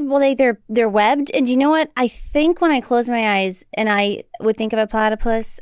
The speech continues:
I thought of, like, an auburn red hair, like a giant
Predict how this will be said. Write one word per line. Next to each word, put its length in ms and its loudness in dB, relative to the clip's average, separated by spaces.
I 200 0
thought 220 0
of, 140 -2
like, 260 0
an 220 -2
auburn 760 2
red 340 0
hair, 500 -2
like 180 -2
a 40 -2
giant 680 0